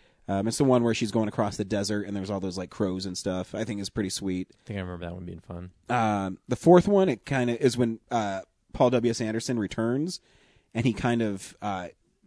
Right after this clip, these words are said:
Speaker 1: takes it more, like, bonkers with the clones.
Speaker 2: Wait, so two and three was someone else?
Speaker 1: Yeah.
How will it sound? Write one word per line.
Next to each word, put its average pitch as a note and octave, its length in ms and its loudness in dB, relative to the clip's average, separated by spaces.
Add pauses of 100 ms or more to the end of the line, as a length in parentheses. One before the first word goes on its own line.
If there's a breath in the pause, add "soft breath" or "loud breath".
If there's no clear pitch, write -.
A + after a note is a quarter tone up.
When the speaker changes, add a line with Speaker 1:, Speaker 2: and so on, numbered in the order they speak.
(120)
Speaker 1:
takes B2+ 220 2
it A2+ 100 -2
more, A2 300 4
like, G2+ 180 0 (100)
bonkers G#2 500 0
with G#2 120 -6
the G2+ 60 -4
clones. G2+ 580 -2
Speaker 2:
Wait, G#2 160 0
so G#2 180 -4
two - 220 -8
and G#2 100 -6
three G2+ 280 -6
was F#2 120 -8
someone F#2+ 260 -8
else? C3+ 200 -10
Speaker 1:
Yeah. G2 380 0